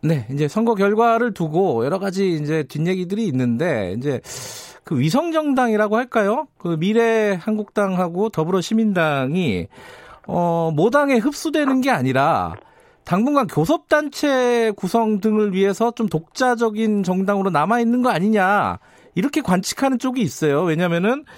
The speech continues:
교섭단체를 구성하면 여러 가지 이점들이 있-, 있는 데다가 또 공수처장 임명하는 그런 과정에서도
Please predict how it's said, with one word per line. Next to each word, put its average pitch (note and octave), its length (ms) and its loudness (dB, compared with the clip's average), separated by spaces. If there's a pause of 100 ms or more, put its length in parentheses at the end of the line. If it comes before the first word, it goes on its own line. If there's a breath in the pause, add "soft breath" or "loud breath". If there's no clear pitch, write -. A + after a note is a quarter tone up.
(200 loud breath)
교섭단체를 A3+ 480 0
구성하면 F3 400 0
여러 D3+ 140 -2
가지 A3+ 260 0
이점들이 F#3+ 600 0
있-, C3+ 200 -8
있는 F#3 300 0
데다가 A2+ 680 0 (320 loud breath)
또 F3 120 -6
공수처장 G#3 580 0
임명하는 E3 560 0
그런 D#3+ 220 -2
과정에서도 C#3+ 840 -2